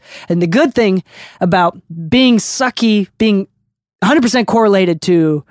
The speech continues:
related to experience, is that you can always get more experience.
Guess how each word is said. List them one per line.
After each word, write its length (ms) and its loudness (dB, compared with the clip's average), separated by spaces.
related 380 0
to 320 0
experience, 580 0
is 80 0
that 160 0
you 200 2
can 180 0
always 580 0
get 260 -2
more 240 0
experience. 600 -6